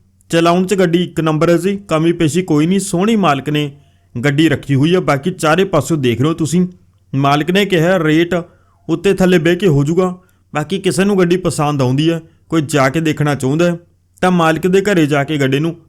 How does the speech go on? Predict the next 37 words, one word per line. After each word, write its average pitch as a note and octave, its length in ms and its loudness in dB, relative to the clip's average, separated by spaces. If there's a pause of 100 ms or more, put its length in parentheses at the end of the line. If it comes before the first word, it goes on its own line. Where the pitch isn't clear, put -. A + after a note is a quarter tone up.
(120)
ਦੇਖ D3 240 2
ਸਕਦੇ F#2 300 -6
ਹੋ F2 60 -6
ਜੀ। F2+ 200 -12 (500)
ਗੱਡੀ B2 340 -2
ਨੂੰ D#3 140 -2
ਚਲਾ D#3+ 280 0
ਕੇ F#3 120 -2
ਦੇਖ F3 200 2
ਸਕਦੇ F3 260 0
ਹੋ, F3+ 100 -2
ਸਟਾਰਟ C#3 360 -2
ਕਰਕੇ E3 260 0
ਦੇਖ D#3+ 180 0
ਸਕਦੇ D#3+ 220 2
ਹੋ। E3+ 160 -4 (380)
ਬਾਕੀ D3 260 -2
ਮਾਲਕ E3 340 2
ਨੇ G3 140 2
ਕਿਹਾ E3+ 360 0 (460)
ਹਰ F3+ 220 2
ਇੱਕ F#3 280 -2
ਕੰਮ E3 400 -2
ਮਾਲਕ C3+ 280 0
ਨੇ D#3 260 -2
ਸਾਰਾ D3+ 360 0
ਕਰਵਾ C3+ 360 0
ਰੱਖਿਆ, F3 320 0 (640)
ਕੱਲਾ E3+ 260 4
ਕੱਲਾ E3+ 260 2
ਕੰਮ D#3+ 300 0
ਜੀ। E3 220 -2 (560)
ਤੇ D#3+ 240 4
ਫਿਲਟਰ E3+ 400 2
ਸਾਰੇ E3+ 320 2
ਚੇਂਜ D#3 320 -2
ਨੇ, D#3 220 -4